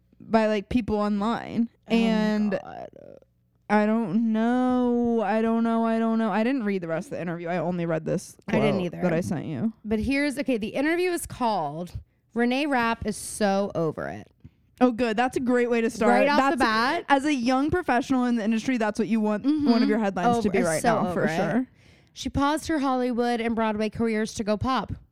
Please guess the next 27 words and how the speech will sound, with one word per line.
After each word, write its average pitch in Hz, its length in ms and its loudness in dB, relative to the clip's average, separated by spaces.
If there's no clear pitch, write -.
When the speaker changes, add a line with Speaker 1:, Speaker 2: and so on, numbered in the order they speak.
Speaker 2:
It's - 200 -12
working 165 300 -4
way 160 140 -2
too 175 180 -8
well. 196 400 -6
Speaker 1:
Too - 180 -6
well. 58 260 -8
Speaker 2:
Okay. 214 360 -2
Speaker 1:
Well, 233 240 0
Speaker 2:
Um, 214 160 2
Speaker 1:
pun. 196 220 0
Speaker 2:
somebody 277 340 0
did 220 160 0
respond, 208 460 -2
though. 226 320 -2
"This 240 200 -2
is 285 140 -2
my 302 160 2
introduction 220 500 -2
to 202 120 0
her, 175 360 -2
and 226 160 0
the 220 80 -2
interview 247 400 -2
is 220 600 -2
interesting." - 1120 -2
Speaker 1:
<laughs> 403 40 2